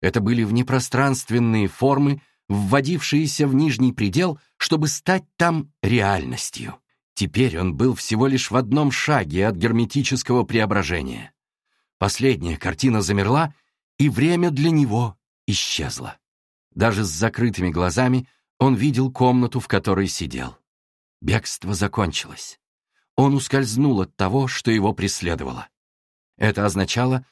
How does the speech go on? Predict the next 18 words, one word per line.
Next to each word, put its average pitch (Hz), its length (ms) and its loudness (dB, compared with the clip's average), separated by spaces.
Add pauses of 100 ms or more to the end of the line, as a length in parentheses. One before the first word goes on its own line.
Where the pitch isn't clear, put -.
(220)
что - 180 -2
его 127 220 4
нейронная 139 720 4
балансировка 120 760 0
безупречна 135 760 0 (220)
и 113 120 0
что 123 180 0
его 131 300 4
эпифиз 101 480 -2
воспринимает 151 720 0
при 151 120 0
посредстве 147 720 0
одного 135 340 2
из 123 180 0
ответвлений 131 680 2
глазного 107 460 2
нерва 143 360 2
свет 139 500 -2